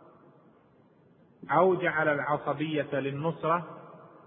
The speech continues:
فإنه جعل ذلك من دعوى أهل الجاهلية. فلما اختصم غلامان،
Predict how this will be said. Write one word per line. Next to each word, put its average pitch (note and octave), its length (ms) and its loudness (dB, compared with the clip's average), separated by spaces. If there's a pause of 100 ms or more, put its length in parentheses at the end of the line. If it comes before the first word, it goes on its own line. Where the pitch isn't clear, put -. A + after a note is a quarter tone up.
(180)
فإنه C#3 580 -4
جعل C#3 360 -2
ذلك D#3+ 760 -2 (240)
من C3 240 -8
دعوى B2+ 420 -2
أهل C3+ 340 -6
الجاهلية. A#2+ 640 -6 (840)
فلما D3+ 300 2
اختصم E3+ 600 0 (600)
غلامان، C#3 680 0